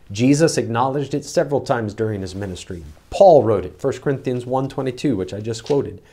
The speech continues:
And now, as God has turned his back on the nation temporarily, what do they say? "We see not our signs."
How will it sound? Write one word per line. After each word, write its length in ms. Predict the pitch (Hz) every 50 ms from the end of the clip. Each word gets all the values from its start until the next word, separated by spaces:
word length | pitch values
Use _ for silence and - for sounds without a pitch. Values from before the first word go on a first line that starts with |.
| _ - - - - - _ -
And 180 | 98 95 104
now, 640 | 110 120 131 139 147 156 151 160 160 151 147 147 - - - - _ _ _ _ -
as 180 | 104 104 98
God 260 | 90 135 135 147 151
has 120 | 143 135 -
turned 280 | - - 147 147 139
his 120 | 120 110 101
back 280 | 101 131 135 143 139
on 120 | - 139 127
the 80 | 123
nation 400 | 120 127 139 139 143 - 165 147
temporarily, 760 | 143 - 117 104 - 107 113 143 175 180 175 180 180 170 165 - - _ - - _ _ _
what 180 | 123 135 139
do 140 | 131 131 127
they 140 | 127 123 113
say? 240 | 110 - 117 95 - -
"We 300 | - 101 117 127 139 147
see 400 | 139 143 - - - 165 160 165
not 380 | 170 165 131 107 104 107 104 -
our 200 | 113 120 113 110
signs." 420 | 113 - 175 170 143 - 92 -